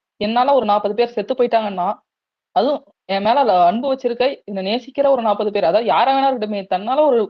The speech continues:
எதிரியா இருந்தா கூட ஒரு நாற்பது பேர் செத்து போயிட்டானா, அவன், அவன் மனநிலையை புரிஞ்சுக்குங்க. அதுக்குதான் சொல்லுது.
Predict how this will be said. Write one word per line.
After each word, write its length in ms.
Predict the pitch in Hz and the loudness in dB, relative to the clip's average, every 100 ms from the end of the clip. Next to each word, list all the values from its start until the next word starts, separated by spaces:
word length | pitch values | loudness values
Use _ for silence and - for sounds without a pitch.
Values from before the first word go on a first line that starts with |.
| - _ 170 | -8 _ -12
எதிரியா 360 | 185 254 311 | -8 -2 0
இருந்தா 160 | 294 254 | 0 0
கூட 160 | 269 262 | -2 -2
ஒரு 80 | 214 | -2
நாற்பது 220 | 208 214 | -2 -4
பேர் 160 | 247 233 | -4 -4
செத்து 160 | 220 | -6
போயிட்டானா, 380 | 247 208 196 202 269 _ _ _ _ _ - | -4 -4 -4 -6 -10 _ _ _ _ _ -4
அவன், 240 | 170 180 | 0 2
அவன் 320 | 180 185 185 | 2 2 0
மனநிலையை 460 | 190 277 349 302 247 | 0 2 2 2 0
புரிஞ்சுக்குங்க. 540 | 233 254 233 202 175 - _ _ _ _ _ _ _ _ _ 160 | -2 -6 -6 -12 -16 -20 _ _ _ _ _ _ _ _ _ -4
அதுக்குதான் 460 | 208 320 330 339 | -2 0 -2 0
சொல்லுது. 280 | 254 196 | -2 -2